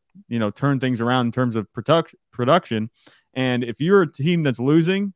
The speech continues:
like, don't go swinging for Jahmyr Gibbs thinking you're gonna get this all-world talent when you're not doing good enough already. <laughs> You know, you need to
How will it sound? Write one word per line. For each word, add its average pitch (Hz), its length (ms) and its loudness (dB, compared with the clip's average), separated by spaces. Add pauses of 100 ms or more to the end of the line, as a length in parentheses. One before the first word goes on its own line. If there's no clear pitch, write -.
like, 131 160 -2 (320)
don't 160 240 0
go 170 240 4
swinging 151 500 -2
for 135 140 -6
Jahmyr 131 320 2
Gibbs 131 240 4
thinking 131 240 -2
you're 127 80 -2
gonna 120 140 0
get 123 180 2
this 110 160 -2
all-world 123 480 2
talent 131 400 -2
when 113 260 0 (380)
you're 131 160 2
not 139 460 2
doing 143 280 6
good 127 160 4
enough 120 320 2 (200)
already. 113 600 2
<laughs> 180 200 4
You 170 80 2
know, 143 140 2 (280)
you 127 120 -2
need 151 200 0
to 135 240 0